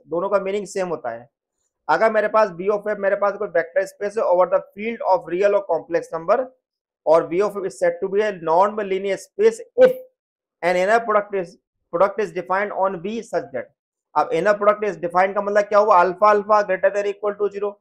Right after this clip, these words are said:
है ना। Then हमारे पास दूसरा norm al-, A alpha equal to norm, uh, mod A into norm alpha। Then उसके बाद थर्ड हमारी प्रॉपर्टी आ जाएगी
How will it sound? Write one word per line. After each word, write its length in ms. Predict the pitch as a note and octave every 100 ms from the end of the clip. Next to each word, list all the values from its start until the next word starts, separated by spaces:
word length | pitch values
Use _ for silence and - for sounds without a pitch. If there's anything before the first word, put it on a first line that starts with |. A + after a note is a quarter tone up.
| _ _ _ _ E3+
है 60 |
ना। 120 | A3+ E3+ - _ _ _ E3
Then 120 | F#3+
हमारे 260 | G3 G3 G3
पास 160 | G3+
दूसरा 280 | G3 F#3+ G#3+ A3 G#3+ _ _ _ -
norm 400 | D3 E3+ G3+ G#3
al-, 420 | G#3+ - E3+ E3+ -
A 120 | F#3
alpha 440 | G3+ G3 F#3 G#3 G#3
equal 320 | F3+ E3+ G3+
to 160 | G3 G#3
norm, 300 | F3 F3 F3
uh, 80 | E3+
mod 320 | D#3+ D#3 F#3 F3+
A 200 | F#3 G#3+ G3+
into 260 | F3+ F3 F#3
norm 360 | F3 F3+ F#3 F#3+ F3+ - -
alpha। 360 | D3+ D#3+ G#3 G3+ -
Then 160 | G3+ A3+
उसके 180 | - A3+
बाद 160 | - _
थर्ड 140 | G#3+ A#3
हमारी 240 | G#3+ G#3+
प्रॉपर्टी 400 | G#3+ F#3+ F3+ G#3
आ 100 | G3
जाएगी 340 | F3+ F#3 F3